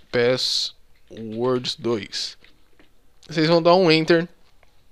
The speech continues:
vai abrir essa janelinha aqui pra vocês. Aqui ele identificou meu, meu usuário, que no caso é uma conta Microsoft, que daí no caso,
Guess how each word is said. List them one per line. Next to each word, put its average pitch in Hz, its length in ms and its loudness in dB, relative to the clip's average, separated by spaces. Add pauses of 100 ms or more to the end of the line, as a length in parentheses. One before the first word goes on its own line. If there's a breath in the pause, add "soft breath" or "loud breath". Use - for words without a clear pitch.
(480)
vai 143 120 4
abrir 143 180 4
essa 165 200 6
janelinha 156 380 2
aqui 160 120 -4
pra 156 140 2
vocês. - 480 -6 (500 loud breath)
Aqui 156 260 2
ele 185 100 2
identificou 175 460 0
meu, 156 400 2
meu 143 180 0
usuário, 139 380 4
que - 80 -10
no 131 100 -6
caso 123 440 6
é 127 80 0
uma 135 140 2
conta 127 280 -2
Microsoft, 131 840 -2 (680 loud breath)
que 127 840 -2 (480)
daí 135 220 4
no 135 120 -4
caso, 131 460 2